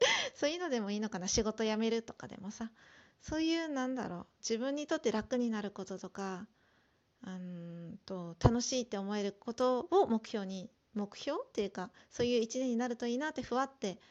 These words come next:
思ってもいいのかなって思います。あとね、一つ指針があります。あの、Dさんに、あの、手帳のね、企画のお誘いいただいてたのに、全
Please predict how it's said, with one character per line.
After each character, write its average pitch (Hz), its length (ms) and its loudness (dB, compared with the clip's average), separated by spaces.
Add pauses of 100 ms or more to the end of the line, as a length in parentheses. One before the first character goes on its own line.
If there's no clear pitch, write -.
(160)
思 208 220 -2
っ 202 60 -4
て 202 180 -8
も 180 200 -8 (260)
い 208 80 0
い 190 40 0
の 180 100 -4
か 175 100 -4
な 165 180 -4
っ 160 60 -8 (160)
て 180 200 -10 (520)
思 190 220 2
い 170 80 -2
ま 175 220 -4
す。 - 440 -14 (540)
あ 320 160 4
と 277 140 -2
ね、 196 180 -2
一 302 300 2
つ - 80 0
指 220 200 2
針 240 300 2
が 233 240 2
あ 226 60 0
り 220 100 0
ま 220 160 0
す。 - 160 -12 (340)
あ 214 120 0
の、 202 200 -2
D 381 280 10
さ 302 160 -2
ん 202 120 -2
に、 202 300 -4 (500)
あ 208 140 -2
の、 196 100 -4
手 269 160 0
帳 349 260 2
の 349 140 -2
ね、 320 140 -4
企 - 180 -14
画 302 340 0
の 277 120 2
お 254 60 2
誘 262 320 0
い - 20 0
い 240 40 -8
た 262 120 -2
だ 262 100 -2
い 254 60 -4
て - 100 -18
た 254 140 -2
の 226 80 0
に、 196 220 0
全 320 240 4